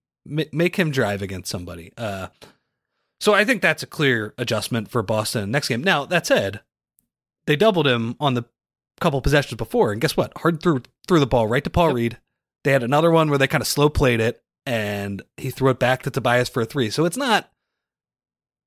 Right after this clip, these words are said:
Speaker 1: the magic bullet. Like, I think if we said before the game, "Oh, they're gonna double James Harden," we would say, "Great! Like, the Sixers are probably gonna get some good shots out of that." Harden's really good at, uh, starting the offense. Sorry, last point, 'cause I'm talking for forever here.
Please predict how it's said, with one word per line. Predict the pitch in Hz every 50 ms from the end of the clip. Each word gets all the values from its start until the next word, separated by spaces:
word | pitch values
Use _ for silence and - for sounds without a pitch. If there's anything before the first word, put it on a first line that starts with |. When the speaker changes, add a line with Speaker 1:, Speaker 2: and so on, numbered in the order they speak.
| _
Speaker 1:
the | - 160
magic | 165 202 190 151 131 - -
bullet. | 247 277 233 117 113 156 - -
Like, | 143 139 135 - _ _ _ _ _ _ _ _ _ _ _ -
I | 160
think | 180 226 208 160
if | 143 -
we | - 185
said | 170 - 190 175 165 127
before | 131 - - 269 262
the | 165
game, | 120 113 107 107 - -
"Oh, | 233 247 131
they're | 123 139 131
gonna | 151 135 123
double | 110 165 165 147 139
James | 120 139 135 123 -
Harden," | 156 196 208 156 110
we | 117 160
would | 185 143 -
say, | - 92 92 - _ _ -
"Great! | - 254 339 381 330 175 120 - _ -
Like, | 147 135 131 117 _ _ -
the | - 302 233 - -
Sixers | - - 339 - - 165
are | 151
probably | - - 160 170
gonna | 175 190 180
get | 196 202 -
some | 220 190
good | 233 220 -
shots | - 294 - 311 - 240
out | 208 160
of | 104 98
that." | 95 87 85 - _ _ -
Harden's | 131 - 175 226 262 202 143 135
really | 147 160 170
good | 170 - 262 269 143 104 - - - - _ _ _ _ _ _ _ -
at, | 139 131 131 127
uh, | 127 120
starting | 117 - - 160 131 123
the | 127 127 123
offense. | 120 - 92 - - - _ _ -
Sorry, | 160 127 95 87 -
last | - 156 175 170 - -
point, | 160 127 113
'cause | 120 120
I'm | 101
talking | - 135 110 - 110 101
for | - 127 110
forever | - 113 117 110 104 98
here. | 98 92 87